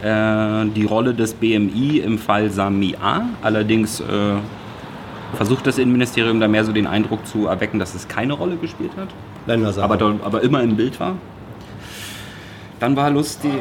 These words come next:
Speaker 1: oder unterhaltsam für mich, äh, die Frage ans Auswärtige Amt, weil wir ja schon mal bei Sami A waren, ob's denn Kommunikation mit Tunesien gibt. Also ob Tunesien nicht irgendwie zusichern kann, dass sie den jetzt nicht foltern und dafür darf der dann abgeschoben werden.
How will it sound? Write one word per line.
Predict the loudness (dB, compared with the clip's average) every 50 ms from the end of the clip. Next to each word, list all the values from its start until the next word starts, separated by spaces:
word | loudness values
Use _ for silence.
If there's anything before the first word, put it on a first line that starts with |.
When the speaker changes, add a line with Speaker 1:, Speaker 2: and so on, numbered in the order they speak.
| -2 -2 0
Speaker 1:
oder | 0 2 2 2 2
unterhaltsam | 2 2 2 0 2 2 2 2 2 2 0 2 2 2
für | 2 2 2
mich, | 2 4 2 2 0 -2 -6 -4 -4 -2
äh, | 0 0 0
die | 0 -2
Frage | 0 0 2 2
ans | 2 0 0
Auswärtige | -2 -2 0 -2 -2 0 0 0 2
Amt, | 2 2 2 2
weil | 0 0 2
wir | 2
ja | 0
schon | 0 0 -2
mal | 0 0
bei | 0 0
Sami | 0 2 2 4 2 2
A | 2 2 2 2 2 2
waren, | 0 0 0 0 0
ob's | 0 -2 -2 -2 -2
denn | -2 -2 0
Kommunikation | 0 0 0 0 0 -2 -4 -4 -2 -2 0 0
mit | 0 0
Tunesien | 0 2 2 4 4 4 4 4 2 2
gibt. | 2 0 -2 -4 -4
Also | -4 -2 -2 -2
ob | -4 -4
Tunesien | -2 0 2 4 4 4 2 2 0 0 0
nicht | 0 0 2
irgendwie | 2 2 2 0 0 -2
zusichern | -4 -4 -2 -2 0 2 0 0 0 0 -2 0
kann, | 0 0 0 2
dass | 0 0 0 0
sie | -2
den | 0 2 2 4 4 4 4
jetzt | 2 2 0 0
nicht | 0 0 0 0
foltern | -2 0 0 0 0 2 0 2 2 2
und | 2 2 2
dafür | 2 0 0 0 0
darf | 0 0 0 0
der | 0 0 2 2
dann | 2 2 0 0 0
abgeschoben | 0 -2 -2 -4 -6 -2 0 0 2 2 2 0
werden. | 0 0 0 0 0 0 -2